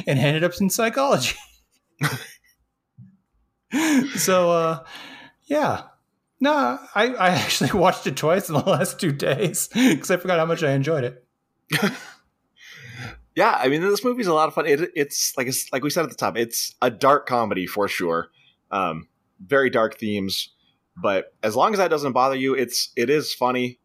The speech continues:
Speaker 2: And like I said, Mark Paul Gosselaar and Tom Everett Scott kind of at the peak of their popularity.
Speaker 1: Right.
Speaker 2: And this guy that plays Cliff, I've, I've seen him in a couple other things. He always kind of plays this offbeat character.
Speaker 1: Yeah, he really got pigeonholed like Stifler.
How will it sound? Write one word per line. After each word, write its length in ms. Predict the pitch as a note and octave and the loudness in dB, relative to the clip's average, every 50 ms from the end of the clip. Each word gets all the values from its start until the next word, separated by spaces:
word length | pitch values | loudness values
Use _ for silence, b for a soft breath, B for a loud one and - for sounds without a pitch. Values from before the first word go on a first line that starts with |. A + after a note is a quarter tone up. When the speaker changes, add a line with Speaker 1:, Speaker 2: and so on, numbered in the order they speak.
| _ - | _ -6
Speaker 2:
And 200 | A2 G#2 G#2 - - - _ _ _ _ _ _ _ _ _ _ _ _ _ _ - | -4 -4 -4 -8 -12 -18 _ _ _ _ _ _ _ _ _ _ _ _ _ _ -14
like 140 | - - | -10 -6
I 40 | D#3 | -4
said, 260 | C#3+ - G3+ D#3+ G#2+ | -2 0 0 0 0
Mark 180 | G#2+ A#2 C#3 - | 0 -2 -2 0
Paul 80 | E3 C#3 | 0 0
Gosselaar 220 | C#3 C#3+ - D3+ | 0 0 0 -2
and 80 | A#2 G2 | -4 -2
Tom 180 | A#2+ B2 B2+ | -2 0 0
Everett 160 | B2+ A2+ G2 | 0 -2 -2
Scott 240 | - - B2 A#2+ - | 0 0 0 0 0
kind 220 | - A#2+ B2 B2 A2 | 0 -2 0 0 -2
of 160 | G2+ F#2 - - _ _ _ _ _ _ _ _ _ - | -2 -4 -10 -18 _ _ _ _ _ _ _ _ _ -4
at 140 | G#2+ G#2+ - | -4 -4 -4
the 80 | - F2 | -4 -8
peak 480 | - - C#3 E3+ E3 - - - - _ _ _ _ _ _ _ - - | -6 -4 -6 -6 -6 -8 -10 -12 -12 _ _ _ _ _ _ _ -6 -4
of 140 | A2 F#2+ E2+ | -4 -2 0
their 120 | G#2 G2+ | -2 -2
popularity. 840 | - A2 G#2 F#2+ - G2 F#2 G#2 D3 F#3+ F3+ A#2+ G2 F#2 F#2 - _ _ _ _ _ _ _ _ _ _ _ _ _ _ _ - | 0 -2 -2 -2 -2 -2 0 2 2 2 0 0 -2 -4 -8 -10 _ _ _ _ _ _ _ _ _ _ _ _ _ _ _ -6
Speaker 1:
Right. 220 | C#3+ B2+ B2+ B2+ - - - - | -4 -4 -4 -4 -10 -12 -6 -4
Speaker 2:
And 240 | A#2 A#2 G#2+ - _ _ _ _ _ _ _ _ _ _ _ _ _ _ _ _ - | -2 -2 -4 -6 _ _ _ _ _ _ _ _ _ _ _ _ _ _ _ _ -8
this 140 | C3+ C#3+ - | -6 -4 0
guy 140 | - A3+ | 2 2
that 100 | A3 F#3 | 2 0
plays 240 | C3 D#3 D#3+ C#3+ B2+ | 0 0 0 0 0
Cliff, 320 | - - C#3 C3 B2 - - - | 0 0 2 2 0 0 -2 -2
I've, 160 | B2 B2 A#2 | -2 -2 0
I've 160 | - B2 B2 - | -2 -2 -2 -2
seen 140 | - G3 | -2 -2
him 80 | F#3+ D#3 | -2 -2
in 60 | B2 | -2
a 20 | - | 0
couple 200 | C3+ B2 - A2+ | -2 0 2 2
other 100 | A2+ G#2+ | 0 0
things. 160 | A2 G2 - | -2 -4 -2
He 120 | B2 A#2 | -4 0
always 300 | - B2 D3 E3 D3 B2+ | 2 2 2 2 2 0
kind 160 | - C#3 B2 | -2 0 0
of 100 | A#2 - | 0 -2
plays 360 | - - A#2 A2 G#2 F#2+ F2+ - | 0 0 2 2 2 0 -2 -4
this 360 | G#2 F#2 - - - - _ _ _ _ _ - | -4 -4 -4 -6 -8 -10 _ _ _ _ _ -2
offbeat 520 | G#2 G#2 G2+ - - - G#2+ G#2 G2+ - | 2 2 2 0 -2 -6 -6 -6 -6 -6
character. 640 | - A2+ G2+ F#2+ G2 F#2+ - - F#2+ F#2 F#2 F#2 - _ _ _ _ _ _ _ _ _ _ _ _ _ _ _ - | -4 -2 -2 -2 -2 -2 -2 -2 -2 -2 -2 -4 -6 _ _ _ _ _ _ _ _ _ _ _ _ _ _ _ -4
Speaker 1:
Yeah, 80 | C#3+ | -2
he 180 | C#3 D3+ F3+ G#3+ | 0 0 0 0
really 180 | A#3 A#3+ C4+ C#4 | 0 0 0 0
got 200 | C4+ A3 C#3 - | 0 -2 -2 -4
pigeonholed 440 | - E3 E3+ F#3+ E3+ C3+ C#3 C3 | -2 -2 0 0 0 0 0 0
like 140 | A#2+ A2+ G#2 | -2 -2 -2
Stifler. 520 | - - - D3 C#3+ C#3+ C3 A#2+ A2 - | -4 -2 -2 -2 -2 -2 0 -2 -2 -2